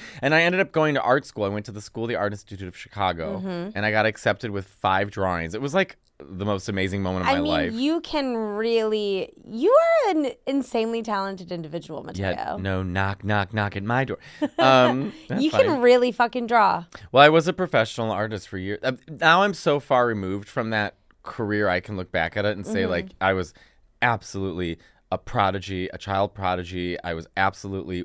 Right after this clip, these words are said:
Speaker 1: above and beyond. I mean, it was like, when it comes to drawing, that is the most natural talent that I have. I'm just sitting and drawing. I,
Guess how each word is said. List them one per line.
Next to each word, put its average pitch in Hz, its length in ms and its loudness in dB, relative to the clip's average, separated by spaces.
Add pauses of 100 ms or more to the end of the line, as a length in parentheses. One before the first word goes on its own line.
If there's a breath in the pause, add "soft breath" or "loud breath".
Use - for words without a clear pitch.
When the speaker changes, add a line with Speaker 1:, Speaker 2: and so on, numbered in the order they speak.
(100)
Speaker 1:
above 92 280 -2
and 92 100 -4
beyond. 87 520 -2
I - 60 -10
mean, 101 140 -4
it 87 60 -12
was 101 200 -6
like, 85 260 -2 (380 soft breath)
when 110 100 -2
it 123 80 -2
comes 147 200 -4
to 131 60 -6
drawing, 101 400 -4
that 101 100 0
is 98 100 -4
the 92 80 -6
most 101 760 0
natural 90 480 -6
talent 80 420 -10
that 87 100 -6
I 78 80 -2
have. 71 340 -6 (140)
I'm 85 200 -2
just 90 200 -12
sitting 87 260 -6
and 85 80 -8
drawing. 78 400 -6
I, 87 200 -4